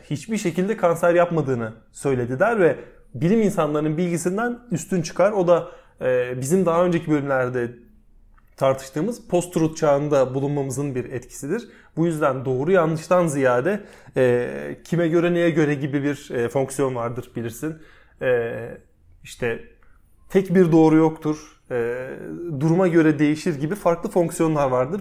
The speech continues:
post-truth evreninin Türkiye'deki yansımalarının. Bu yüzden, e, kot pantolonla ilgili aramalarını devam ettiren kişiyi bilim insanlarının ne söylediği, hatta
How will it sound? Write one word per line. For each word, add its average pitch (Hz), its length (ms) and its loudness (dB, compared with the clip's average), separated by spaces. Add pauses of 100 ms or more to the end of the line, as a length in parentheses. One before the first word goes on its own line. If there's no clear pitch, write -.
post-truth 147 560 -4
evreninin 143 680 -2
Türkiye'deki 127 520 -4
yansımalarının. 127 680 -4
Bu 185 80 0
yüzden, 175 320 0 (500)
e, 127 420 0
kot 180 240 -4
pantolonla 165 480 0
ilgili 147 280 -2
aramalarını 151 720 0 (360)
devam 165 280 2
ettiren 143 360 0
kişiyi 165 560 -6 (340)
bilim 160 440 -2
insanlarının 147 840 -2
ne 160 100 2
söylediği, 139 500 0
hatta 147 640 -2